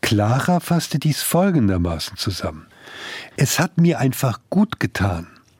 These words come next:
in einer vertrauensvollen Atmosphäre über meine anfangs diffusen Gefühle und Ideen zu sprechen. Dadurch konnte ich meine Beziehung besser verstehen und mein Verhalten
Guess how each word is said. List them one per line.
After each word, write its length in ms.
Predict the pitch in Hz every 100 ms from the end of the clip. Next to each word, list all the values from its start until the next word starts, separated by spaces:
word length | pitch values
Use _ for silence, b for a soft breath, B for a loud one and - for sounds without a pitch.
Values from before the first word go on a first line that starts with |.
| B B
in 160 | 143 110
einer 240 | 131 127
vertrauensvollen 880 | - 123 - 131 175 165 - 147 135
Atmosphäre 920 | - 123 113 104 - 127 147 165 156
über 280 | 135 131 123
meine 380 | 123 131 127 -
anfangs 540 | 165 165 160 147 -
diffusen 540 | 123 - 175 180 139 131
Gefühle 640 | 107 - - 180 170 165
und 200 | 120 110
Ideen 500 | 127 110 135 139 135
zu 180 | - 127
sprechen. 580 | - - 127 - 98 - _ _ - _ B B B B B B B B B B
Dadurch 340 | 135 147 170 -
konnte 240 | 160 156
ich 140 | 151
meine 200 | 143 131
Beziehung 600 | 117 113 - 165 175 151
besser 280 | 131 127 135
verstehen 720 | - 110 - - 143 165 156 -
und 180 | 120 107
mein 200 | 117 110
Verhalten 760 | - 87 120 127 - 143 131